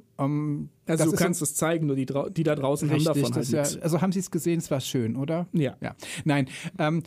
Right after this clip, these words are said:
Speaker 1: wir nehmen mal Multipolar, weil das ist so, äh, dreistimmig, also nicht... Also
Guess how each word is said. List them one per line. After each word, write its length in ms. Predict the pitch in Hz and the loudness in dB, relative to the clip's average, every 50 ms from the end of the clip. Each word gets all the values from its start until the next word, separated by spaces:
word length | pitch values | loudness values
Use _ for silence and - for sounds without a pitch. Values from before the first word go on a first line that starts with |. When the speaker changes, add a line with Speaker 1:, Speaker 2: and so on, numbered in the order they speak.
| - 135 - | -6 -8 -2
Speaker 1:
wir 120 | 160 160 | 0 2
nehmen 200 | 165 180 196 202 | 4 4 4 4
mal 120 | 190 180 170 | 4 4 4
Multipolar, 760 | 165 180 214 202 - 190 - - 190 175 175 175 180 180 165 | 4 2 2 0 -2 -6 -4 -2 0 0 0 0 0 0 -2
weil 140 | 156 160 160 | -2 -2 -2
das 160 | 156 170 - | -2 -2 -4
ist 220 | 180 160 - - _ _ - | -4 -6 -6 -6 _ _ -2
so, 320 | 165 160 156 156 156 147 - | 0 2 2 4 2 0 0
äh, 440 | 156 147 147 147 147 135 156 147 135 | 0 2 2 2 0 0 -4 -6 -6
dreistimmig, 680 | 139 131 131 147 160 - - - 131 131 147 143 - | -4 -2 0 0 0 -2 -2 -2 -2 -2 -2 -2 -4
also 160 | 143 - 143 | -6 -6 -6
nicht... 420 | 131 - 135 143 139 - - - 139 - _ | -6 -6 -4 -6 -6 -6 -8 -12 -14 -14 _
Also 200 | - - - 127 | -16 -14 -12 -12